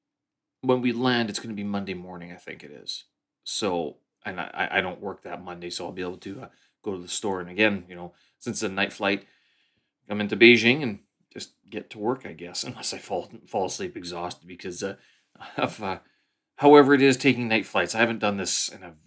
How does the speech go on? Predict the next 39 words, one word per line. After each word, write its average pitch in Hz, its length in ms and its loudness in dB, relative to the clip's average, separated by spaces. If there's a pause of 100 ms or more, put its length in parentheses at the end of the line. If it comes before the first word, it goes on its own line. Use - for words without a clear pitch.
very, 101 560 0
very 87 320 -6
long 85 260 -12
time, 92 200 -12
to 87 60 -16
tell 87 160 -14
you 87 80 -10
the 87 40 -16
truth. 82 300 -16
So, 87 280 -12 (560)
ah, - 380 0
but 98 220 -6
yes, - 320 -6
uh, 120 80 4
you 135 120 0
can 151 140 -2
look 147 140 2
forward 127 260 2
to, 120 200 0
uh, 104 40 0
more 104 220 -2
travel 101 360 -4
philosophisms, 101 1000 -6 (440)
uh, 95 180 -4
on 98 220 -4
Twitter. 110 380 0
That's 92 240 -8
where 98 100 -10
I've 92 80 -10
been 90 160 -16
publishing 92 440 -10
them. 90 280 -14
I 98 60 -20
think 90 180 -18
it's - 220 -10 (120)
kind 82 140 -18
of 78 80 -20
funny 85 240 -20
to 78 100 -18